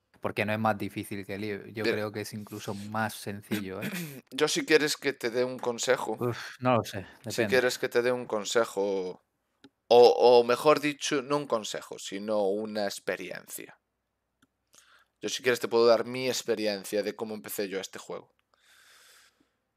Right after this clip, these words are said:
Speaker 2: Mientras jugaba el tutorial yo era como, "Wow", y apenas me soltó, eh, el tutorial quedé en blanco, claro. Eh, a ver. <clears throat> Ahora, eh, nada más acabas el tutorial, o sea, o empiezas a jugar.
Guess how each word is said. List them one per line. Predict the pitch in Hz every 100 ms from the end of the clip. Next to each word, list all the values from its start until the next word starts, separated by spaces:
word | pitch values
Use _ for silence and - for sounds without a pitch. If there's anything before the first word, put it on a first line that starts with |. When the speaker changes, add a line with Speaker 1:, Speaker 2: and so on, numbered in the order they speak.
| _ _ -
Speaker 2:
Mientras | 143 127
jugaba | 160 156 190 196
el | 190
tutorial | 160 160 160 175 196 196 160
yo | 156 170
era | 180 180 170
como, | 160 139 127
"Wow", | 170 196 170 143
y | 143
apenas | 139 180 165 165 156
me | 143
soltó, | - 135 135 151 139 120 113
eh, | 131 123 117 117 110
el | 113 123
tutorial | 123 123 120 139 139
quedé | 123 117 127
en | 120 113
blanco, | 110 107 101 101 - -
claro. | - - - _ _ -
Eh, | 110 117 110 113 113 110
a |
ver. | 110 - - _ _ _ -
<clears throat> | - -
Ahora, | 135 165 175 - -
eh, | 120 117 95
nada | 120 139
más | 156 165
acabas | 151 143 131
el | 123
tutorial, | - - 101 127 107
o | -
sea, | -
o | - 101
empiezas | 98 92 120 117 - 120
a |
jugar. | 110 110 98 101